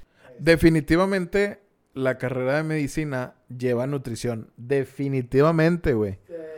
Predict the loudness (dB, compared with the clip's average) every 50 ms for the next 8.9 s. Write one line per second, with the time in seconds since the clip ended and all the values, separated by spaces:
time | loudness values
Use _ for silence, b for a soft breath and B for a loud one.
0 | -16 -16 -16 -16 -10 -6 0 2 2 2 2 2 -2 -2 -2 -2 0 2 2 4
1 | 4 2 0 -2 -2 -2 -2 -2 -2 -2 -2 0 0 2 2 0 -2 -4 -4 -4
2 | -6 -6 -8 -10 -8 -6 -4 -4 -4 -4 -4 -4 -4 -4 -2 -2 -4 -4 -6 b
3 | b b b b b b b -14 -8 -4 -2 -2 -2 -2 0 2 2 2 2 0
4 | -2 -4 -6 -6 -8 -8 -8 -6 -6 -6 -4 -4 -4 -4 -4 -6 -6 -6 -8 -8
5 | -10 -12 -14 -16 -18 -18 -20 _ _ _ _ _ _ _ -6 -4 -2 -2 -2 -2
6 | -2 -2 -2 -2 -2 -4 -4 -2 -2 0 2 4 6 8 8 8 8 6 4 2
7 | 4 6 8 8 8 6 B B B B B B B B B B -2 0 0 0
8 | 0 2 4 4 6 6 6 4 4 4 4 4 4 2 0 -2 -4